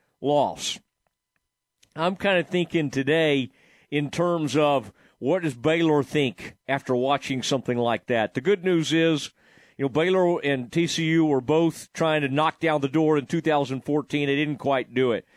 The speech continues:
Bears finish after, not this, not this season, but last season, fifth in the country. I mean, you know, that was an unbelievable season. I think now we know the Bears were predicted too high, um,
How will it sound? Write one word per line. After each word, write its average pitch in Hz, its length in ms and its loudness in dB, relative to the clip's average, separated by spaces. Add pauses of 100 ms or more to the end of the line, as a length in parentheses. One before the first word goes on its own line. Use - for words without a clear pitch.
(220)
Bears 165 420 2
finish 165 580 0
after, 135 600 0
not 143 260 -2
this, - 320 -6
not 139 260 -4
this 170 180 0
season, 131 360 -2
but 127 100 -2
last 151 320 -2
season, 131 460 -2 (320)
fifth - 340 0
in 156 120 -2
the 120 100 0
country. 165 580 -4
I 113 60 -6
mean, 139 160 -2
you 156 80 0
know, 151 80 2
that 170 160 2
was 131 140 0
an 135 100 -2
unbelievable 151 800 -2
season. 156 580 -2 (300)
I 139 100 -2
think 151 300 -4
now 165 360 0
we 165 160 2
know 156 540 2 (320)
the 113 60 -10
Bears 147 420 2
were 131 380 2
predicted 139 800 -2
too 190 220 2
high, 160 520 2 (480)
um, 123 600 0